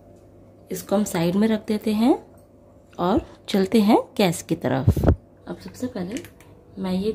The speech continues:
दूध इसमें डाल दूँगी। अब यहाँ मैंने इसमें दूध भी डाल दिया है।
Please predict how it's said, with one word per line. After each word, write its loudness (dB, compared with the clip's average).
दूध -6
इसमें -8
डाल -2
दूँगी। -6
अब -4
यहाँ 2
मैंने -2
इसमें -6
दूध -2
भी -8
डाल -6
दिया -6
है। -6